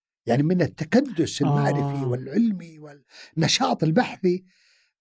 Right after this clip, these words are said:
Speaker 1: آه، هائل. فلا، هذا لا يبرر عدم فعل شيء، لكن حنا حتى لما نعمل، نعمل منفردين، يعني السعودية لوحدها، البحرين لوحدها، الإمارات، المغرب، تونس، كل نشتغل لوحده،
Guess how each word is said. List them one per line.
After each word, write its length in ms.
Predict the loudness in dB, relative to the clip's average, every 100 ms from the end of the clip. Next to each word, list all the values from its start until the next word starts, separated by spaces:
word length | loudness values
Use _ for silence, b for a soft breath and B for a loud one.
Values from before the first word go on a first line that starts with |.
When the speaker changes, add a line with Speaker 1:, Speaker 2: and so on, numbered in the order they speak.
| _ _ _ _ _ -4
Speaker 1:
آه، 920 | 0 2 2 0 0 -2 0 0 2
هائل. 420 | 2 2 0 -10 _ _ _ _ _ _ _ _ _ -8
فلا، 380 | 0 2 2 -2 _ _ _ _ _ _ _ 2 2 4
هذا 260 | 4 6
لا 60 | 6
يبرر 420 | 4 4 4 2
عدم 380 | 2 2 0 -2
فعل 240 | -6 -4 0
شيء، 360 | 2 0 -2 _ _ _ _ _ _
لكن 340 | 2 2 2 2
حنا 260 | 2 2
حتى 320 | 2 0 2 2
لما 240 | 4 4
نعمل، 360 | 2 2 2 4
نعمل 300 | 4 4 4
منفردين، 600 | 4 4 2 2 -2 -6 _ _
يعني 180 | 0 2
السعودية 440 | 2 0 0 2 4
لوحدها، 540 | 2 0 0 0 -2 _ _ _ 0
البحرين 500 | 2 0 0 0 2
لوحدها، 580 | 0 0 0 0 0 0
الإمارات، 600 | 2 2 4 4 2 -2 _ b b
المغرب، 560 | 2 4 4 6 4 2
تونس، 540 | -2 2 4 4 2
كل 220 | 4 4 6
نشتغل 320 | 4 4 4
لوحده، 320 | 4 2 -12